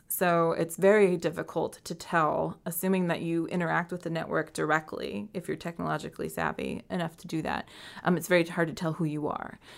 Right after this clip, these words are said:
If you go through someone, uh, an intermediary of some sort to help you with that transaction, that's easier. But, um, for the folks who know how, um, it's very easy to, or it's thought to be easier to hide or obfuscate who you are and make it easier, perhaps,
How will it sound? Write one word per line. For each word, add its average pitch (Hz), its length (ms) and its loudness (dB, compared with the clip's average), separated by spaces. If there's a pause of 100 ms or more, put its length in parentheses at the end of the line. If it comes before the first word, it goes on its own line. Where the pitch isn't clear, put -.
(120)
If 175 140 2
you 196 100 6
go 180 180 12
through 214 480 6
someone, 160 760 0
uh, 180 40 0
an 170 200 0
intermediary 160 640 2
of 160 100 -2
some 156 160 -2
sort 160 260 0
to 160 80 -2
help 160 300 2
you 160 340 0
with - 180 -2
that 156 320 2
transaction, - 720 -4 (260)
that's - 220 2
easier. 165 540 0 (260)
But, 180 200 6
um, 160 280 4
for 175 120 0
the 175 100 -2
folks - 260 0
who 190 80 4
know 165 220 4
how, 156 640 0
um, 170 180 0
it's 165 180 -4
very 170 280 6
easy 156 320 -2
to, 160 380 -2
or 156 340 0
it's - 180 -8
thought - 300 6
to 190 100 -2
be 170 220 -2
easier 156 400 0
to 170 160 -4
hide 156 480 0
or - 80 -2
obfuscate 156 600 -2
who 160 140 -2
you 151 200 0
are 67 300 2
and 160 160 -4
make - 160 -6
it - 120 -12
easier, 185 440 -2
perhaps, - 640 -8